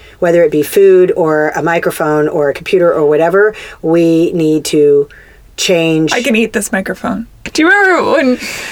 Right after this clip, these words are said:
Speaker 2: I don't know if you had this, when I was little, we, uh, my parents would take me to Uwajimaya, and it's the Japanese food market,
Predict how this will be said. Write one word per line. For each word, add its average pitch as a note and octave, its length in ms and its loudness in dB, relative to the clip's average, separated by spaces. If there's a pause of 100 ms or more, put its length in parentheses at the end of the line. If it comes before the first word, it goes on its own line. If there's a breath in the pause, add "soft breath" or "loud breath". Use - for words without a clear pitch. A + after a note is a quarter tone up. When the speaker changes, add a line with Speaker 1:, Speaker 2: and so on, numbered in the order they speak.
Speaker 2:
I - 80 0
don't D#4+ 120 2
know A#3+ 140 2
if A3+ 140 -4
you A3+ 140 2
had A3 140 0
this, G3 140 -6
when A3 80 2
I C4+ 140 2 (100)
was A3+ 140 -2
little, G3+ 840 0
we, G#3 340 -2
uh, F#3+ 500 -2
my G3+ 180 -2
parents G#3+ 280 -2
would G#3+ 80 -4
take A#3 120 -2
me G#3 120 0
to F#3+ 60 -2
Uwajimaya, F#3+ 680 -2
and G3 340 -6
it's A#3+ 220 -10
the G3 140 -4
Japanese F#3+ 560 -4
food G#3+ 200 -4
market, F#3+ 460 -4